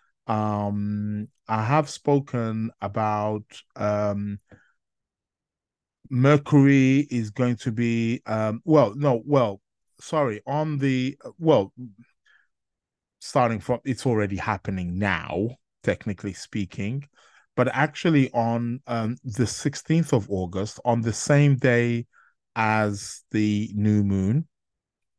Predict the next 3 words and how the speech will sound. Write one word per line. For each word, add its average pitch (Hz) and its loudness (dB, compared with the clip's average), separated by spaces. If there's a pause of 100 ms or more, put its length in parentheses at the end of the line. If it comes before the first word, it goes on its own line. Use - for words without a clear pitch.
(1000)
the 127 4
planet, 160 4 (480)
um, 113 2